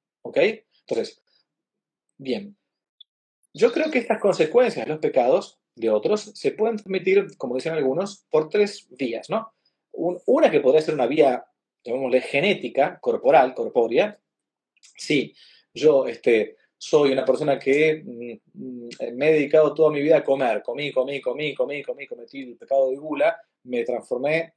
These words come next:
no por una cuestión de enfermedad, sino por un pecado estoy hablando, me transformé en un goloso, un pecado capital de la gula. Me transformé en un obeso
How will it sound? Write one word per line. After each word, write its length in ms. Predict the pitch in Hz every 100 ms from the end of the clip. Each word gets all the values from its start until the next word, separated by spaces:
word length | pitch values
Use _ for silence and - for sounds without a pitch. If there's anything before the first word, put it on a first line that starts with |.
| -
no 180 | 127 147
por 120 | 120
una 80 | 107
cuestión 220 | 107 127
de 40 |
enfermedad, 320 | 110 120 135 123
sino 200 | 117 120
por 140 | 127
un 100 | 175
pecado 380 | - - 143 113
estoy 180 | - 117
hablando, 280 | 107 104
me 120 | 104 117 117 -
transformé 340 | - 127 196
en 80 | 165
un 180 | 175 143
goloso, 640 | 123 143 131 - - _ _ _
un 100 | 117
pecado 320 | - - 139
capital 280 | 139 - 151
de 80 | 139
la 80 | 120
gula. 340 | 123 110 104 _ _ _ -
Me 60 |
transformé 280 | 131 120 180
en 60 | 175
un 120 | 170 -
obeso 680 | 131 156 - - 180 -